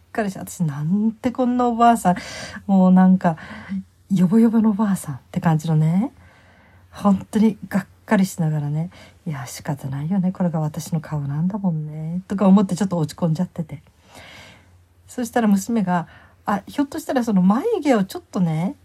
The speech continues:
色足して、えーと、ちょっと眉毛、あれ、あの、ちょっと色、ね、ちょっとはっきりさせたら、ちょっと変わるかもとか言われて、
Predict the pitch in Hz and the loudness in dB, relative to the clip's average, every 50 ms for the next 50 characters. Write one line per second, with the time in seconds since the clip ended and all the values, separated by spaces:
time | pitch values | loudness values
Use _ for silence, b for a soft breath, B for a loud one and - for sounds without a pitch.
0 | _ - 233 226 262 277 254 269 - - - 190 - - - _ - 220 214 196 | _ -4 0 2 2 2 2 0 -4 -8 -6 -6 -6 -8 -10 _ -4 -2 0 0
1 | 180 165 - - _ _ _ _ _ _ _ _ - 190 196 185 175 175 180 - | 0 -2 -4 -8 _ _ _ _ _ _ _ _ -10 -6 -4 -4 -4 -4 -6 -8
2 | 185 185 196 - - 359 - - 262 226 220 226 247 262 233 202 185 175 - _ | -8 -8 -6 -8 -10 -8 -4 0 2 4 4 4 4 4 2 0 -2 -2 -4 _
3 | _ _ _ _ _ _ - 202 202 190 190 190 - - _ 208 196 190 185 185 | _ _ _ _ _ _ -2 0 0 2 0 -2 -4 -6 _ 0 2 4 4 4
4 | 180 185 - 269 247 214 208 226 277 349 - _ _ _ _ _ _ _ - - | 2 0 -2 -4 -4 -2 -2 -2 -4 -6 -8 _ _ _ _ _ _ _ -10 -6
5 | 190 214 214 208 196 - 302 302 - - _ _ _ - - - 226 - - - | -4 -4 -2 -4 -6 -8 -10 -12 -12 -14 _ _ _ -8 -6 -6 -6 -6 -8 -4
6 | - 302 277 - 240 202 - 214 190 - 190 175 165 190 B B B B B B | -4 -2 -2 -2 -2 -4 -4 -4 -2 0 0 0 0 -2 B B B B B B
7 | B B B B _ _ - - - - 190 185 175 175 - - _ _ _ - | B B B B _ _ -14 -14 -8 -4 -4 -4 -2 -4 -8 -12 _ _ _ -20
8 | - - 240 226 226 226 - 220 190 175 175 180 170 - - - - 165 170 160 | -6 0 2 4 4 4 2 2 2 2 2 0 0 -4 -8 -10 -8 -6 -6 -4
9 | 160 160 156 160 156 - - 180 175 170 156 156 | -4 -4 -4 -6 -8 -6 -4 -4 -2 -2 -4 -6